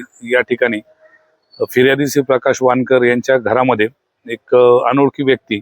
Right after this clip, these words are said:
हा बंगल्याच्या मागील बाजूस, अ, कंपाऊंड उडी मारून चढून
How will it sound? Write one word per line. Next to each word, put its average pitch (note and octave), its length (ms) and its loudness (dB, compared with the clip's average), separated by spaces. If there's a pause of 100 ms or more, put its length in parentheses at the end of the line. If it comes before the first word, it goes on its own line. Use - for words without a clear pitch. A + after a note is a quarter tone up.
(600)
हा B2+ 420 2
बंगल्याच्या C3 520 -2
मागील C3+ 360 0
बाजूस, C3+ 540 0
अ, B2+ 400 4 (100)
कंपाऊंड C3 340 0
उडी C3 220 2
मारून B2+ 240 0
चढून A#2 340 0